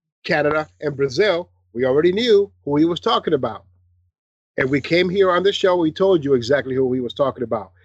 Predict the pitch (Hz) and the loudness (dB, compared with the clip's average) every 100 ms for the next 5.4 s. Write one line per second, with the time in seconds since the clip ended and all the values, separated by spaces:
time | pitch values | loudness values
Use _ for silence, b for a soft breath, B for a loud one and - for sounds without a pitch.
0 | _ - 127 143 135 120 - 190 175 156 | _ -4 0 0 0 0 0 -2 -2 -2
1 | 170 165 - 170 160 180 180 - 196 214 | 0 0 0 -2 -2 -2 -4 -2 0 2
2 | 156 151 - _ _ _ _ _ _ - | 4 2 -2 _ _ _ _ _ _ -8
3 | 143 147 - - 135 131 160 139 139 147 | -2 -2 -4 -8 -8 -2 0 2 0 0
4 | 156 156 - 139 139 _ 135 135 151 123 | -2 -4 -2 -2 -4 _ -4 0 0 -2
5 | 127 143 151 | -4 -2 -4